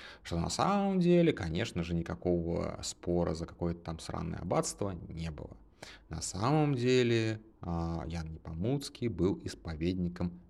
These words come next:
королевы, соответственно, жены Вацлава. И что-то она там на исповеди сказала, и король вызвал своего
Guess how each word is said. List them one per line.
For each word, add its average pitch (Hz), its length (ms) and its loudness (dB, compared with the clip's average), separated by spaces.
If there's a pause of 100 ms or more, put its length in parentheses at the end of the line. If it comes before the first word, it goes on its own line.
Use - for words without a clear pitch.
королевы, 82 880 -2
соответственно, 87 540 -4
жены 82 380 -2 (160)
Вацлава. 82 500 -10 (1120)
И 110 80 -2
что-то 185 480 6
она 101 220 4
там 92 200 -4
на 85 140 2
исповеди 87 500 -2
сказала, 131 880 0
и 80 440 -6
король 98 580 0
вызвал 82 480 -4
своего 80 340 -16